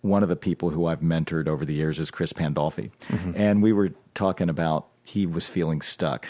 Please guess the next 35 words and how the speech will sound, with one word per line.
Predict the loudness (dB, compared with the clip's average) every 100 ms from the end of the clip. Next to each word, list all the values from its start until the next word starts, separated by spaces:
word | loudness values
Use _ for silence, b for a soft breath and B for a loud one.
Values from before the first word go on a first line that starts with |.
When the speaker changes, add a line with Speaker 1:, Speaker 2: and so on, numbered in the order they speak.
| -10 -2
Speaker 1:
And | 0
this | 0 -2
is | -4
kind | -2 -2
of | -2
when | 0 2 2 0 0
the | -2
infamous | -2 -2 -2
String | 0 0
Dusters | 0 -2 -4
were | 0
already | 2 2 0
playing. | 0 0 2
He's | -2
like, | -2
"Well, | 0
what | 0 0
can | -2
I | -2
do | 0 -2
to | -2
kind | -4 -4
of, | -4
you | -4
know, | -4 -4
add | -4
my | -2 -4
facility?" | -6 -2 0 0 -4 B B B B
And | 0
he | 4 4
came | 4 4
up | 4
with | 2
the | 0
idea, | 2 0 0 -2